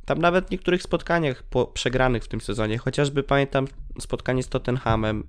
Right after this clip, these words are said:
które przegrali dwa do zera, a grali u siebie i oni naprawdę nie wyglądali jakoś źle w tym spotkaniu i, no, można powiedzieć po prostu, Tottenham był bardziej skuteczny, tak? No bo to właśnie to jest ten problem, który Nottingham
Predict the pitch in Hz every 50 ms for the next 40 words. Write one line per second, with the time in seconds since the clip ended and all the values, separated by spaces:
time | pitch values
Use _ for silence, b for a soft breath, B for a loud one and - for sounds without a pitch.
0 | - - - - - 107 110 - - 113 110 110 110 110 110 104 104 107 104 110
1 | 110 110 110 110 113 120 135 B B B B B B B B B B B B -
2 | - - 143 151 156 160 175 180 180 180 - - 131 120 123 131 139 165 190 208
3 | 220 226 - - 349 311 277 220 160 135 123 123 123 120 117 113 117 110 107 -
4 | - 110 - - - - - 113 - 123 113 117 110 107 107 - - - - -
5 | - - - - - - 101 104 107 113 123 135 147 156 165 170 180 180 170 -
6 | - - - - - - - - 147 160 - - - - - - - - - -
7 | - - - - 139 170 180 180 180 - 185 180 175 175 - - 170 170 165 -
8 | - 151 - 160 151 - 160 170 170 - 160 151 143 139 131 143 135 135 131 131
9 | - - 139 127 - 98 - - - - 98 - 123 135 - 139 131 127 135 131
10 | - - 139 131 135 135 - - 127 117 - 120 120 - - - 117 - - 117
11 | 113 113 113 110 110 - 104 107 110 110 107 - - 107 101 - 107 107 104 104
12 | 120 131